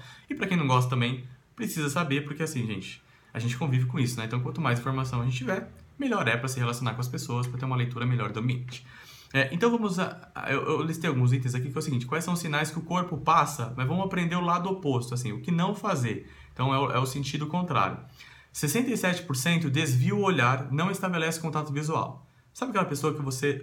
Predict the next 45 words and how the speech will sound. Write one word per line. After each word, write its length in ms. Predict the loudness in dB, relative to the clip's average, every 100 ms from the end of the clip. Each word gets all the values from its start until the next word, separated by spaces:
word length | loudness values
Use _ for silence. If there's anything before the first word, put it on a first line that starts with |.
| -8
por 100 | -2
exemplo, 200 | 2 2
tô 80 | 2
olhando 200 | 0 0
pra 140 | -2
câmera, 240 | -2 -2 -2
tô 80 | -2
olhando 200 | -2 -2
pra 100 | -4
você 240 | -4 -6
aqui. 260 | -8 -12 -14 -20 -20 _
Ela 120 | -2 2
tá 120 | 2
olhando, 240 | 2 0
ela 140 | 0 0
tá 100 | 0
falando 240 | 0 -2
com 80 | -2
você, 200 | 0 0
mas 140 | -2
ela 80 | -2
tá 80 | 0
olhando 220 | 2 2
pra 80 | 2
outro 140 | -2
lugar? 460 | 0 2 2 -2 -14 -18 -6
Ela, 100 | -4
ela 200 | 0 0
desvia 400 | 0 -2 0 2
o 20 |
olhar? 540 | 2 2 2 2 -6 -14 -6
Não 140 | 0 0
é 20 |
legal, 300 | 2 0 -2
né? 80 | -4
Isso 160 | -6
incomoda 400 | -6 -4 -4 -2
muito. 260 | -4 -6 -10 -18 -20 -20 -20 -4
Quarenta 260 | 4 4 4
e 40 |
sete 200 | 2 0
por 100 | -2
cento 220 | -2 -2 0
conhece 300 | -2 -2 -4
pouco 420 | 0 0 0